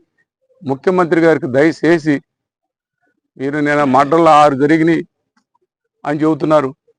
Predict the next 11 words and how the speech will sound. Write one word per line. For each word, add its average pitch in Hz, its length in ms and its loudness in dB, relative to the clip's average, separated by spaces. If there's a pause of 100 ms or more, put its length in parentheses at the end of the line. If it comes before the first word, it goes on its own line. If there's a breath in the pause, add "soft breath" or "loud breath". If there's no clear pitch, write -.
(1040)
ఎక్కడ 156 400 -4
జరిగినాయో 170 460 2
మాకు 147 280 2
తెలియదు. 151 420 2 (600)
మా 127 280 0
నియోజకవర్గంలో 170 880 0
జరిగిన 165 340 2
మర్డర్ 160 380 2 (100)
పది 175 200 2
నెలల 175 300 2
క్రితం 160 500 -2